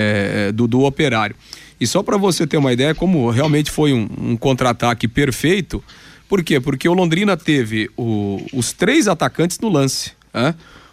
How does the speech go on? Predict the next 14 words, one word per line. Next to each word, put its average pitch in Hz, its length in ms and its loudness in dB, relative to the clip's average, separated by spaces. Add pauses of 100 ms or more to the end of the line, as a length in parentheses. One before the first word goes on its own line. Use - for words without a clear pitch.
(100)
O 143 100 -2
Caprini 151 520 2
puxou 143 400 0
a 208 40 2
marcação 147 540 0
do 135 100 0
lado 123 220 0
direito, 113 460 -2 (260)
né? 131 240 -4 (320)
O 131 100 0
Gabriel 160 440 2
Santos, 151 360 0
que - 120 -6
estava 127 520 0